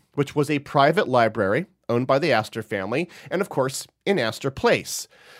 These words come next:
So with these two libraries, put together with the Tilden Trust, they would form the New York Public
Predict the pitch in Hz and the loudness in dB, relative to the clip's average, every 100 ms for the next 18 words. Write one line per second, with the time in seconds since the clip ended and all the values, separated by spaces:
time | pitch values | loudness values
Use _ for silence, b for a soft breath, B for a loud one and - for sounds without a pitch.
0 | B - 208 185 - _ 175 139 190 226 | B 4 6 6 0 _ -2 0 0 0
1 | 269 - 277 233 139 110 104 95 92 110 | 0 0 0 4 2 2 0 -2 -2 -6
2 | 160 - _ _ _ 165 175 226 196 196 | -10 -18 _ _ _ -2 -2 0 0 4
3 | 208 196 185 139 - 143 - 165 175 233 | 4 4 2 -2 0 0 4 4 6 4
4 | - 113 85 - - - b b b b | 2 -2 -2 -4 -14 -18 b b b b
5 | b 117 117 185 240 277 - - 151 135 | b -8 6 8 8 6 0 0 4 6
6 | 123 120 131 - _ - 139 135 143 170 | 4 2 -2 -8 _ -2 0 2 4 6
7 | 214 196 160 147 139 - - _ _ - | 6 4 4 4 2 -10 -16 _ _ -2
8 | 131 104 110 - | 0 2 -2 -2